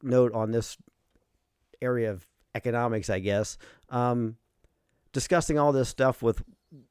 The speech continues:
we could have major, major problems with, um, if the world, people in the world stop using the dollar as the petrodollar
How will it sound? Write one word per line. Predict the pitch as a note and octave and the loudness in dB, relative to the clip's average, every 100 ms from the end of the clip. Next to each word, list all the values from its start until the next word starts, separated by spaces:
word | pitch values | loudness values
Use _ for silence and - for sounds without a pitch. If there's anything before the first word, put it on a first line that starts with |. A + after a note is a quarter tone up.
| _ _ - | _ _ -6
we | C#3 | -4
could | C3 C#3+ | 0 2
have | B2+ A2+ | 2 2
major, | A2+ A#2 B2+ A#2+ A#2 | 2 2 2 2 0
major | A2+ A#2+ A2+ | 4 2 2
problems | G#2+ - A2+ A#2 A#2+ A#2+ A#2 - | -4 2 4 4 4 2 -2 -2
with, | A2 A2 - - | 2 2 0 -8
um, | G#2+ G2 F#2+ F#2+ - | -6 -4 -6 -8 -10
if | - | -4
the | A2+ | -2
world, | A2 A#2+ A#2 A2 _ _ _ - | 2 4 4 0 _ _ _ -8
people | A#2+ A#2 | -4 -2
in | |
the | A2+ | -2
world | G#2+ A2 G2+ | 0 0 0
stop | B2 G#2+ | 0 0
using | A2 A2 G#2+ | 0 -2 -2
the | G#2 | -2
dollar | F#2 F#2+ G2+ G#2+ G#2+ | -2 -2 0 0 -2
as | A2+ G#2 F#2+ | -4 -6 -6
the | F#2 | -6
petrodollar | A2 G2+ G#2+ G#2 G#2 G#2 A2 G#2 | -6 -2 -2 0 0 0 0 -2